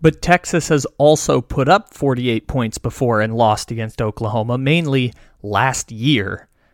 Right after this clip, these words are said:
They put up forty-eight points and still lost to Oklahoma. So Oklahoma finds themselves as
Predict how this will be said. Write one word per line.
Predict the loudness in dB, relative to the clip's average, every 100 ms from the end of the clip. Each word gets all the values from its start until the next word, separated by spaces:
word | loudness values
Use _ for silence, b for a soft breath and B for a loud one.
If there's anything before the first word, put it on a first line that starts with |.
| _ -4
They | -2
put | 0 2 2
up | 0 -2
forty-eight | 0 0 0 -4 -4
points | -6 -4 -6
and | -8
still | -4 -4 0
lost | 0 0 -2
to | -6
Oklahoma. | -4 -6 -4 -4 -4 -4
So | 2 2 2 b b b b 0
Oklahoma | 0 2 2 2 2
finds | 2 0 0 -2
themselves | -4 0 2 2 2 -4
as | -4 -2 -2 -6 -10